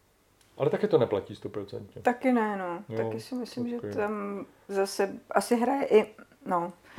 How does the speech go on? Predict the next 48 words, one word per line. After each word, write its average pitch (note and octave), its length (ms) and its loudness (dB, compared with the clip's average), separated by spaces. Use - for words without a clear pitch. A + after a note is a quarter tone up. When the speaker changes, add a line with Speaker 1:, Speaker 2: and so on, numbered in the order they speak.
Speaker 2:
že - 80 -4
Speaker 1:
No. - 40 -4
Speaker 2:
tam G#3+ 140 4
asi G#3+ 180 0
hraje G#3+ 320 4
i G#3+ 100 2
spousta G#3+ 840 2
takových G#3 380 4
věcí, G#3 260 2
jako G3+ 220 4
víra G3+ 300 8
v G3 40 0
sebe, G#3 320 2
v G3 60 -2
nějaký G3 320 0
nový G3 280 -2
nápad, F#3 420 0
Speaker 1:
Jo. D#3 140 12
Speaker 2:
v F#3 60 -2
lidi F#3+ 260 0
kolem G3 280 4
Speaker 1:
Jo. - 60 4
Speaker 2:
a F#3 60 2
tak F#3+ 200 -2
dál. E3+ 220 0
Mys-, - 300 -8
ano, F#3 280 0
myslím G3+ 340 -8
si, G#3+ 120 -12
že G3+ 120 -6
to G3 140 -6
vlastně G3 320 -4
jako G3 180 -4
nikdy G#3 400 -4
neplatí, G3+ 640 -4
že G3 360 -2
jedno G3 340 0
nebo G3 220 -2
druhý G3+ 480 -2
by G3 120 0
mělo G3 280 0
mít G3 180 -2
tu G#3 80 -4
Speaker 1:
Hmm. G3+ 80 0
Speaker 2:
nálepku F#3+ 380 2
dobře G3 300 2
a G#3 60 0
špatně, F3+ 500 -4